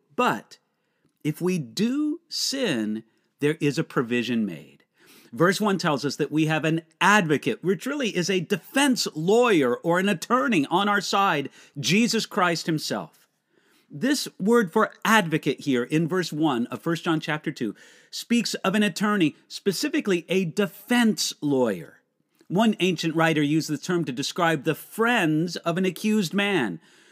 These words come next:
who voluntarily step in and personally urge the judge to decide in his favor.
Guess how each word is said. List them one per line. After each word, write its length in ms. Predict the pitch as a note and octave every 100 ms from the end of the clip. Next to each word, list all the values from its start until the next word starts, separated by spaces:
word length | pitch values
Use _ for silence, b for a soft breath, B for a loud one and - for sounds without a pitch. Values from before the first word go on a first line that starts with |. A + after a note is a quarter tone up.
| b b
who 160 | F3+
voluntarily 840 | D#3 F3+ G#3 A3+ G#3 G3 F#3 E3 E3
step 460 | C#3+ - G3+ F#3 -
in 240 | G3 D#3+
and 340 | - D#3+ D3
personally 880 | - - G#3 G#3+ - G#3+ G#3+ A3 G#3 _
urge 460 | - F#3 F#3 F#3 D3
the 120 | E3+
judge 480 | D#3 D#3+ D#3 B2+ -
to 100 | C#3+
decide 580 | C3+ - E3+ G#3+ F3 B2
in 120 | B2
his 160 | C#3 C3
favor. 420 | E3 D#3+ D3